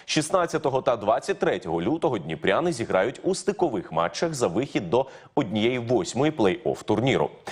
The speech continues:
Жеребкування нокаут-раунду відбудеться у понеділок, сьомого листопада о п'ятнадцятій годині за київським часом.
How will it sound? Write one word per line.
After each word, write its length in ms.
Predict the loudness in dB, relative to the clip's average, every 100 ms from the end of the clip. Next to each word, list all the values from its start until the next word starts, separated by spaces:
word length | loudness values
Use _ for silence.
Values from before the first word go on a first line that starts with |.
| -10 0
Жеребкування 760 | 2 2 2 2 2 2 -2
нокаут-раунду 720 | 0 2 2 2 2 0 0 -2
відбудеться 560 | -2 -2 -2 0 0
у 140 | 0 -2
понеділок, 680 | -2 -2 -2 0 0 0 0
сьомого 420 | 0 0 -2 -2
листопада 640 | -2 -2 0 2 0 -2 -2
о 120 | -4
п'ятнадцятій 760 | 0 -2 0 -2 -2 -4 -10 -6
годині 460 | -2 0 0 -2 -6 -20 -8
за 160 | -2 -2
київським 440 | -2 -6 -4 -6
часом. 400 | -2 -2 -4 -10